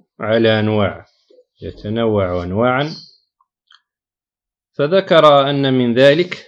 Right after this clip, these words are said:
في مبحث ال-، المضطرب أحدها قال تعارض الوصل والإرسال،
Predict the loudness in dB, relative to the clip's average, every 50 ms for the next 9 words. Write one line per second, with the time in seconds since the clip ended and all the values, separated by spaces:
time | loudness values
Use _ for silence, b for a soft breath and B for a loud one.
0 | _ _ _ -8 -8 -4 -4 -4 -6 -6 -6 -8 -8 -6 -6 -8 -8 -6 -6 -6
1 | -6 -6 -8 -8 -10 -12 -10 -6 -4 -4 -4 -4 -2 -2 0 0 0 -2 -6 -12
2 | _ _ _ _ _ _ _ _ _ _ _ _ _ _ _ _ _ _ _ _
3 | _ _ _ _ _ _ _ _ _ _ -8 -8 -6 -4 -2 -2 0 0 0 2
4 | 2 2 2 0 0 0 2 2 4 2 2 0 -2 -2 -2 0 2 4 4 4
5 | 4 4 2 0 -2 -8 -14 -12 -8 -6 -6 -4 0 0 0 0 0 -2 -4 -2
6 | -2 0 0 0 0 0 0 -2 -4 -4 -2 -2 -2 -4 -4 -8 -12